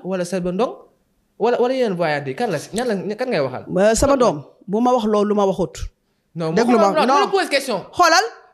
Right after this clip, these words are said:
Speaker 1: Dama
Speaker 2: na
Speaker 1: la
Speaker 2: wax
Speaker 1: pose
Speaker 2: ji
Speaker 1: question.
Speaker 2: normal, wala ma teg micro yi dem sama yoon.
Speaker 1: Non, mais doo teg micro
Speaker 2: Wuy
Speaker 1: yi,
Speaker 2: ma,
Speaker 1: doo ko
Speaker 2: question
Speaker 1: teg
Speaker 2: bi ma wax, man li ma wax,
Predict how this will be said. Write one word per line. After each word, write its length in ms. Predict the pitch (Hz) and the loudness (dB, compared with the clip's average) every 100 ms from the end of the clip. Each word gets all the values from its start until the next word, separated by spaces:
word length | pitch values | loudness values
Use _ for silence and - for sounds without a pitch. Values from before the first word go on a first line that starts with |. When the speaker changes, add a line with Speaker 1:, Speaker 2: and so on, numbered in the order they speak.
| _ | _
Speaker 1:
Dama 140 | 208 240 | -4 2
Speaker 2:
na 120 | 330 | 4
Speaker 1:
la 60 | 381 | 4
Speaker 2:
wax 80 | 480 | 4
Speaker 1:
pose 80 | 349 | 4
Speaker 2:
ji 40 | 339 | 4
Speaker 1:
question. 160 | 320 370 | 6 6
Speaker 2:
normal, 300 | 339 311 339 494 - - | 6 4 2 -2 -8 0
wala 260 | 240 330 | 2 4
ma 100 | 311 | 2
teg 180 | 254 - | 0 0
micro 320 | - 294 294 262 | 2 2 4 4
yi 120 | 285 | 2
dem 180 | 196 226 | 0 -2
sama 240 | 226 233 | 0 2
yoon. 160 | 202 185 | 4 4
Speaker 1:
Non, 120 | 214 | 0
mais 120 | 330 311 | -4 -4
doo 140 | 381 381 | -4 -4
teg 140 | 320 | -4
micro 160 | 269 370 | 2 6
Speaker 2:
Wuy 100 | 415 | 6
Speaker 1:
yi, 40 | |
Speaker 2:
ma, 200 | 330 311 349 | 6 4 2
Speaker 1:
doo 120 | 359 | 0
ko 60 | 339 | 2
Speaker 2:
question 320 | 415 440 427 392 | 4 4 4 4
Speaker 1:
teg 80 | 359 | 4
Speaker 2:
bi 80 | |
ma 160 | 403 392 | 4 4
wax, 160 | 294 - - | 4 0 -4
man 160 | 302 311 | -2 0
li 80 | 349 | 0
ma 160 | 381 | 0
wax, 140 | 247 | 0